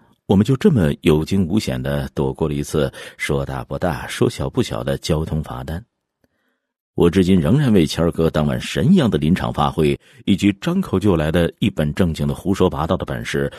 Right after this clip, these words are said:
而深深拜服。然而讽刺的是，这个事情发生的几个月以后，谦儿哥向结婚了五年的妻子提起了离婚诉讼，理由是他真的出轨了，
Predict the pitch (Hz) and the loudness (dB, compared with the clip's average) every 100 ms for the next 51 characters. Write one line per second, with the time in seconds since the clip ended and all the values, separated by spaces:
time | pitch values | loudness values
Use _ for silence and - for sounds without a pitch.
0 | - - 76 69 - 73 71 67 65 71 | -16 -4 -2 -2 -2 -2 -2 -4 -4 -4
1 | 60 - 57 - _ _ _ _ _ _ | -6 -10 -14 -14 _ _ _ _ _ _
2 | _ _ _ _ - 76 64 67 - 57 | _ _ _ _ -4 -2 0 -2 -4 -6
3 | - - 64 - - - - _ _ - | -6 -8 -8 -10 -10 -14 -20 _ _ -2
4 | 90 76 80 69 69 62 85 80 90 78 | 0 0 0 -2 -2 -2 -4 -2 -2 -2
5 | 62 69 92 78 65 78 71 58 - - | -4 -2 -2 -2 -2 -2 -2 -2 -12 -20
6 | - 82 76 76 71 62 - - 80 - | -6 0 0 0 -2 -2 -4 -2 0 2
7 | 113 - 123 - 65 62 95 123 110 107 | 2 4 4 2 -2 -2 0 2 2 0
8 | 65 53 - - 78 107 - 57 - 87 | 0 -4 -8 -8 -2 -2 -2 -4 -4 -4
9 | - 127 - - - 113 - _ _ _ | -2 -2 -2 -4 -2 -6 -6 _ _ _
10 | _ _ - 57 52 - - - - _ | _ _ -6 -6 -6 -10 -10 -12 -20 _
11 | _ _ _ _ _ - - 82 - 135 | _ _ _ _ _ -8 -2 -2 2 4
12 | 151 - - 69 - - - - - | 4 2 -4 -6 -4 -8 -8 -14 -14